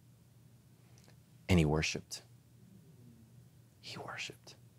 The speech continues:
Can I ask you this question? Are you ready for God in your life? I'm sorry that you went through divorce. I'm sorry that you're battling cancer. I'm sorry that you battled depression.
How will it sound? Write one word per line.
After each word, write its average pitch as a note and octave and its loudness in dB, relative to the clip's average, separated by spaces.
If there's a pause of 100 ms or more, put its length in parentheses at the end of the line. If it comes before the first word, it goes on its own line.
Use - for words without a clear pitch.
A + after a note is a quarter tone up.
(300)
Can C3 4
I C3 10
ask C3 4
you G2 -4
this G2 2
question? G#2 0 (880)
Are A#2 10
you A#2+ 10
ready G#2 8
for G#2 4
God F#2 6
in G2+ 8
your G#2 6
life? A2+ -2 (1600)
I'm A#2+ 10
sorry A#2 12
that A#2 6
you A#2 6
went A2+ 8
through G#2+ 2
divorce. G#2 10
I'm G2 8
sorry G#2+ 12
that G#2 6
you're G#2+ 6
battling G2+ 8
cancer. G2 2
I'm G2+ 6
sorry G#2 10
that G2+ 6
you G#2+ 6
battled G#2 10
depression. A#2 4